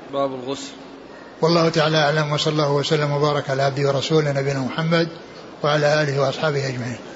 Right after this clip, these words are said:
Speaker 1: جزاكم الله خيرا، بارك الله فيكم، ألهمكم الله الصواب، وفقكم للحق، شفاكم الله وعافاكم، ونفعنا الله بما سمعنا، غفر الله لنا ولكم وللمسلمين أجمعين.
Speaker 2: آمين.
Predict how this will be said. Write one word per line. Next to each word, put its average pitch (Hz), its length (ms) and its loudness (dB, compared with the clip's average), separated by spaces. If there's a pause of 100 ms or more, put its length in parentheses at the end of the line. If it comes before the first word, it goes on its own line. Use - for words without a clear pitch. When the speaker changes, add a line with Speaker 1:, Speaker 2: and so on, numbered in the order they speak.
(960)
Speaker 1:
جزاكم 139 560 0
الله 123 320 0
خيرا، 139 300 2
بارك 135 560 0
الله 120 300 -2
فيكم، 135 460 0
ألهمكم 131 380 0
الله 123 260 0
الصواب، 131 640 0
وفقكم 127 520 -4
للحق، 131 220 -2 (760)
شفاكم 135 420 0
الله 135 360 0
وعافاكم، 135 600 2 (160)
ونفعنا 131 420 -2
الله 131 280 0
بما 127 160 -2
سمعنا، 135 520 0
غفر 131 300 -2
الله 127 300 -2
لنا 131 240 -2
ولكم 135 420 -2 (480)
وللمسلمين 131 720 0
أجمعين. 123 1080 -2 (200)
Speaker 2:
آمين. 120 420 -2